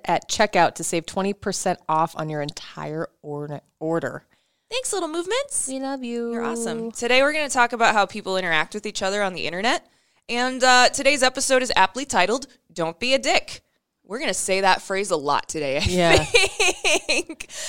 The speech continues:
Speaker 1: I don't
Speaker 2: Uh,
Speaker 1: think iTunes will let us put that in the title,
Speaker 2: We're
Speaker 1: so it
Speaker 2: gonna
Speaker 1: might have
Speaker 2: have
Speaker 1: to be
Speaker 2: to
Speaker 1: jerk.
Speaker 2: D apostrophe C K or asterisk or whatever. But either way, if you're a woman and you've spent any time participating in sports or fitness, you know already exactly what I'm talking about. Shit like, "You look like a man,"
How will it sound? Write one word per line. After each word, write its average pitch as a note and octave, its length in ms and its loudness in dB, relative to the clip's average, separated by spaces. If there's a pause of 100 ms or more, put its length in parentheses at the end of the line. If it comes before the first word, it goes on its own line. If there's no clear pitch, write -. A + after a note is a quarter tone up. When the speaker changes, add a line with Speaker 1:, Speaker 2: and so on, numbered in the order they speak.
Speaker 1:
I G#3 60 2
don't C4 140 8
Speaker 2:
Uh, - 20 6
Speaker 1:
think E4 140 6
iTunes G3+ 480 4
will F3 100 4
let E3+ 140 4
us E3+ 100 0
put - 280 -2
that E3+ 120 2
in D#3+ 80 -2
the D3+ 80 -4
title, - 280 2
Speaker 2:
We're C#4 180 8
Speaker 1:
so G3 60 2
it F#3+ 40 6
Speaker 2:
gonna - 100 8
Speaker 1:
might - 20 -
have B3 80 6
Speaker 2:
have A#3 160 6
Speaker 1:
to - 0 -
be G#3 80 2
Speaker 2:
to A#3 60 2
Speaker 1:
jerk. D#3+ 480 2 (280)
Speaker 2:
D A#3 320 6
apostrophe G3 920 4
C E3 300 -2
K D#3+ 540 2
or D#3+ 340 2
asterisk C#3 680 -2
or D#3 120 0
whatever. E3 400 2
But G3+ 200 0
either A#3+ 280 4
way, F3 220 6 (320)
if - 200 4
you're G4 180 6
a G#4 80 8
woman A3 400 6
and G3 160 0
you've A3+ 160 -2
spent - 280 2
any C4+ 220 2
time A3 240 2
participating G3+ 680 -2
in F3+ 100 -4
sports F#3 420 -2
or F3 80 -4
fitness, F3+ 500 0
you G#3+ 220 -4
know A3 220 6
already F3 400 6
exactly F3 480 0
what D3+ 100 2
I'm D3+ 140 -2
talking C3 360 -6
about. D#3 400 0
Shit - 400 2
like, B3+ 320 4
"You G3+ 160 2
look A3+ 180 4
like A#3 140 2
a A3+ 40 4
man," F#3+ 480 2